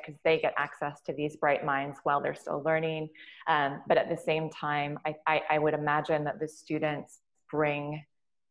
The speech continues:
a new level of confidence, maybe, um, to their studios because they already have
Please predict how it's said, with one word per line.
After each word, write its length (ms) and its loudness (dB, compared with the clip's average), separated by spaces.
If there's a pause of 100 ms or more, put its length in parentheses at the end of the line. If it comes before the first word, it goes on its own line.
(120)
a 100 4
new 180 4
level 300 6
of 140 2
confidence, 680 2 (320)
maybe, 560 0
um, 440 2 (320)
to 300 2
their 160 0
studios 520 -2 (720)
because 440 2
they 200 2
already 280 4
have 240 -2